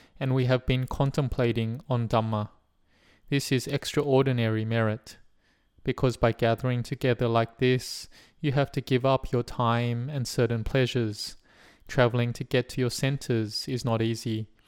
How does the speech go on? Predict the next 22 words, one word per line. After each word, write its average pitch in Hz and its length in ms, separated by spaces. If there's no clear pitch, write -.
Everyone 120 460
comes 123 320
from 123 180
different 131 380
places 117 640
and 123 200
gathers 117 400
together. 113 560
This - 260
requires 117 760
effort, 131 560
perseverance, 120 1040
and 127 100
a 117 60
lot 120 220
of 120 180
determination. 117 1080
These 120 260
are 123 80
the 117 140
mind 120 320
states - 500